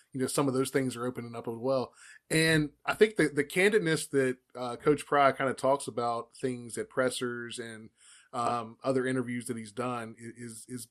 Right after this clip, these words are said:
big. And one of the big things he's talked about is kind of just how far, um, you know, behind they were with relationship building, with the transition and some of the other things for the twenty-three class.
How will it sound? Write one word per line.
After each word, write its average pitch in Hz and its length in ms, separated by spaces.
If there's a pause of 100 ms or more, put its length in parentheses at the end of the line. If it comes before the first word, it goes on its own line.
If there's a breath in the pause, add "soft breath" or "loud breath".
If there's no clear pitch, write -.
big. 139 460 (380 soft breath)
And 135 280
one 190 160
of 214 120
the 151 60
big 147 280
things 147 260
he's 131 140
talked 190 240
about 123 260
is 120 140
kind 135 180
of 117 100
just 127 260
how 135 280
far, 127 680 (680)
um, 117 500 (100)
you 127 140
know, 110 80 (320)
behind 131 360
they 127 100
were 120 160
with 117 200
relationship 117 640
building, 113 400
with 123 180
the 123 80
transition 120 800
and 117 160
some 123 160
of 107 80
the 113 100
other 117 200
things 120 340
for - 140
the 113 100
twenty-three 127 540
class. 131 560